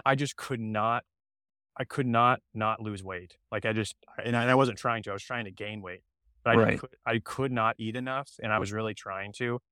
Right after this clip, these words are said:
Speaker 1: Um, and so, you know, and I was doing it for, pro-, it sounds like the same reasons that, that you were. And, you know, I think at the end of all this, the best part of doing it, whether or not you stick with it, what percentage of your diet makes you feel the best, like, including meat,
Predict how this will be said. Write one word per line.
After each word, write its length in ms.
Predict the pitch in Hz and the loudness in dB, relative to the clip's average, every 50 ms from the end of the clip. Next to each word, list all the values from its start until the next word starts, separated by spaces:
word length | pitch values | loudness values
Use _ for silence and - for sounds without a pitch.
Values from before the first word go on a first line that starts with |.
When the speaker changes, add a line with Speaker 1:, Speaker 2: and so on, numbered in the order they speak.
| _ _ _ _ - | _ _ _ _ -2
Speaker 1:
Um, 360 | 104 101 98 95 92 95 92 - - | 0 2 2 2 0 -4 -6 -4 -4
and 120 | 113 104 | -2 2
so, 380 | - 120 110 104 101 98 98 101 | 4 6 6 6 6 4 0 0
you 80 | 151 170 | 2 4
know, 140 | 165 156 143 | 6 6 6
and 100 | 147 147 | 6 4
I 40 | 143 | 4
was 100 | 139 120 | 4 4
doing 240 | 127 135 135 131 | 2 2 2 2
it 120 | 127 120 110 | 0 0 0
for, 220 | 120 113 104 98 - _ | 0 -2 -2 -2 -4 _
pro-, 220 | - - 120 107 | -2 0 2 2
it 100 | 104 101 | 2 0
sounds 280 | - - 101 98 95 92 | -4 -4 -4 -4 -4 -6
like 140 | 95 90 - | -8 -8 -10
the 60 | - | -12
same 220 | - - 101 95 92 | -12 -12 -12 -10 -8
reasons 340 | 95 95 87 95 95 92 | -8 -8 -8 -10 -6 0
that, 220 | 98 95 95 90 101 | 2 2 2 2 2
that 120 | 104 95 | 2 2
you 160 | 101 98 98 98 | 2 2 2 4
were. 200 | 101 104 104 110 | 6 6 8 8
And, 240 | - 147 160 160 156 | 8 8 6 8 8
you 60 | 180 | 8
know, 140 | 156 151 156 - | 6 6 4 2
I 100 | - 131 | 0 2
think 200 | - 147 135 120 | 4 4 4 4
at 80 | 127 117 | 4 4
the 120 | 113 107 | 4 4
end 120 | 113 123 123 | 4 4 4
of 100 | 101 98 | 2 2
all 140 | 95 95 | 0 -2
this, 220 | 92 98 101 - - | -2 -4 -4 -4 -4
the 100 | - 104 | -4 -2
best 280 | 90 104 104 107 - | 0 0 0 0 0
part 160 | - 120 107 104 | 2 2 4 4
of 120 | 98 92 | 2 -2
doing 260 | - 92 95 101 107 | -4 -6 -4 -4 -4
it, 120 | 120 123 104 | -4 -4 -4
whether 220 | 104 104 104 101 | -4 -2 -2 -4
or 40 | 98 | -4
not 160 | 98 98 95 | -4 -6 -8
you 60 | 101 95 | -10 -12
stick 260 | - - 107 - - | -12 -12 -10 -8 -6
with 100 | 104 104 | -4 -4
it, 100 | 104 101 - | -4 -4 -4
what 580 | 107 98 98 101 110 113 113 113 117 - - - _ _ _ _ _ _ _ | -6 -6 -4 -2 0 2 2 2 0 -2 -6 -14 _ _ _ _ _ _ _
percentage 640 | - - 113 104 - - - 113 110 107 104 98 104 | 0 0 0 0 0 -4 -4 -4 -2 -4 -4 -4 -4
of 120 | 101 98 | -4 -4
your 140 | 101 98 98 | -4 -4 -4
diet 440 | 95 98 98 95 95 95 95 95 92 | -2 0 2 2 2 2 0 -2 -4
makes 260 | 101 101 98 - - | -6 -8 -8 -4 -2
you 80 | 117 101 | 0 0
feel 220 | 92 - 95 95 92 | 0 -2 -4 -4 -4
the 80 | 92 | -2
best, 360 | 85 - 92 92 90 - - | 0 2 2 4 2 0 -2
like, 180 | 101 95 - - | -4 -6 -6 -6
including 480 | - 107 98 - - 107 101 95 95 92 | -6 -6 -4 0 2 2 2 2 0 -4
meat, 320 | 92 92 92 95 92 - | -8 -12 -14 -14 -16 -18